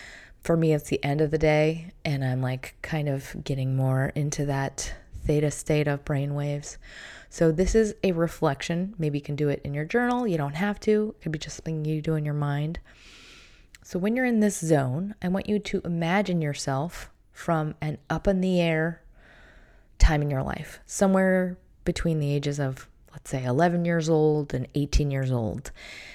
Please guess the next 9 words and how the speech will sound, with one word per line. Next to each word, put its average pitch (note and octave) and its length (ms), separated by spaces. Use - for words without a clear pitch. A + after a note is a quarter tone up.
So C3+ 280
for E3+ 200
me, F#3+ 240
that F3 120
would D#3 100
be D3+ 120
probably, C#3+ 640
like, C3+ 360
fifteen, G3+ 600